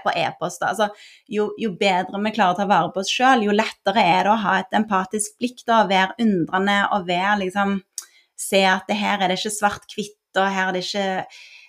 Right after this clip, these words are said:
ja, og, em, og det er jo der jeg føler at vi, eller det er mange ting jeg, jeg tenker at vi må, må gjøre annerledes, eller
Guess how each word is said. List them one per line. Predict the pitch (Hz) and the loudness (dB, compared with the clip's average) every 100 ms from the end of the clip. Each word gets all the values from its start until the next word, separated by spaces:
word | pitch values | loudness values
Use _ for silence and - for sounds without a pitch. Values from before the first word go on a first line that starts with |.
| _ | _
ja, | 180 - - | -2 -2 -4
og, | 214 208 208 196 - _ - | 0 2 2 -2 -6 _ -10
em, | 190 196 190 180 - - | -6 -2 -2 -4 -12 -10
og | - | -4
det | 202 | -2
er | 202 | -2
jo | 208 | 0
der | 196 214 | 2 2
jeg | 208 - | -2 -2
føler | 220 165 160 | -2 0 -2
at | - | -4
vi, | 190 196 202 202 - _ _ _ _ _ _ _ _ _ - | -2 0 0 -2 -10 _ _ _ _ _ _ _ _ _ -8
eller | 185 180 | -2 0
det | 175 | 2
er | |
mange | 190 185 - 185 | 2 2 0 -2
ting | 214 190 | -2 -2
jeg, | 165 - | -4 -8
jeg | 180 | -10
tenker | 196 175 - | -8 -8 -10
at | 160 | -10
vi | 175 | -8
må, | 180 175 - - - | -8 -8 -10 -10 -10
må | 185 190 185 | -10 -8 -8
gjøre | 180 - - _ _ _ - | -8 -8 -12 _ _ _ 0
annerledes, | 233 254 262 202 - - - - | 2 2 2 0 -2 -8 -8 -8
eller | 185 170 | -4 -4